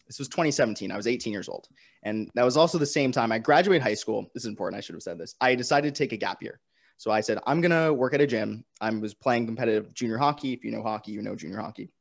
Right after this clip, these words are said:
So I was playing hockey and I was working at a gym. And my personal training stuff was going well.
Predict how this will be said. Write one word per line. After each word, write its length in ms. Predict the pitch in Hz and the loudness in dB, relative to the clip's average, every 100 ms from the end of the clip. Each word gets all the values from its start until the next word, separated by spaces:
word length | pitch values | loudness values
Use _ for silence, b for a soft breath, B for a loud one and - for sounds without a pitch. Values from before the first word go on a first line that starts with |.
| _ _ | _ _
So 120 | - | -4
I 20 | 110 | -4
was 60 | |
playing 240 | - 196 190 | 0 2 4
hockey 340 | 151 151 139 | 4 2 0
and 80 | 120 | 0
I 60 | |
was 160 | 113 110 _ | -2 -4 _
working 280 | 107 113 110 | -4 -2 -2
at 60 | 107 | -4
a 60 | |
gym. 300 | 107 107 - - _ _ _ _ - _ - | -2 -4 -6 -14 _ _ _ _ -20 _ -4
And 200 | 113 95 b b b b | -4 -4 b b b b
my 80 | - | -8
personal 300 | 160 170 185 | -4 0 2
training 220 | 156 151 | 2 2
stuff 180 | 147 143 | 2 0
was 100 | 123 | 0
going 200 | 127 131 | -2 0
well. 240 | 135 - | 0 -2